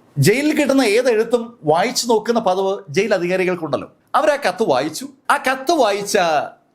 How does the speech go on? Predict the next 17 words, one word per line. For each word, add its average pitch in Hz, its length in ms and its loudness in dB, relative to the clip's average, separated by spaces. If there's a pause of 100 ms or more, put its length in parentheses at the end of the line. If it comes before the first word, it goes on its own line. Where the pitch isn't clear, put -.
(100)
അന്നത്തെ 220 640 0
ആ 165 120 2
ജയിൽ 175 460 -4
അധികാരിക്ക് 147 840 -4
ആ 294 60 2
കത്ത് 202 480 0 (120)
ഒരു - 100 0
കൗതുകമായി 185 540 -2
തോന്നി. 90 300 -14 (180)
ജയിലിൽ 330 240 2
കിടക്കുന്ന 269 400 0
പ്രതിയോട് 214 500 0
ആ 185 440 -2
കത്ത് 285 200 -4
എഴുതിയിരിക്കുന്ന 220 540 -2
ആ 175 420 -2
പെൺകുട്ടിക്ക് 185 600 -6